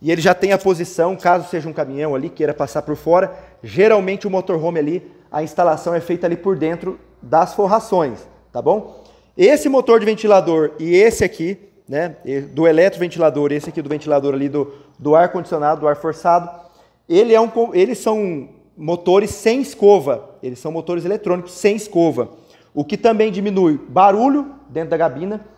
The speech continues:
e também economiza aí a parte de, a parte de bateria, né? Eu, diminui o consumo, beleza? Então aqui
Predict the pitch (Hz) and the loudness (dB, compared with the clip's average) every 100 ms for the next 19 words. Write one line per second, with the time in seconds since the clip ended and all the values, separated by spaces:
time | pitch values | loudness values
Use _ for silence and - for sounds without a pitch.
0 | _ _ _ _ 214 226 262 196 196 233 | _ _ _ _ -6 2 2 4 2 0
1 | 262 269 254 226 220 247 - - _ - | 0 0 0 0 0 -2 -6 -20 _ 2
2 | 175 190 214 - _ _ 165 165 165 180 | 2 2 -4 -12 _ _ -4 0 2 0
3 | 180 147 151 202 - 156 - 156 156 151 | -2 -10 -10 -10 -8 -8 -2 -2 -2 -8
4 | 170 180 180 214 208 170 131 139 123 127 | 0 2 2 0 2 0 0 -6 -6 -6
5 | 127 135 143 180 175 202 220 247 - 190 | -8 -10 -8 -6 -2 -2 -2 -2 0 0
6 | 110 - _ _ _ _ _ 131 175 240 | -2 -12 _ _ _ _ _ -2 2 2
7 | 160 - - _ _ - 190 190 196 190 | 0 -8 -16 _ _ 0 2 2 0 -4
8 | 147 | -4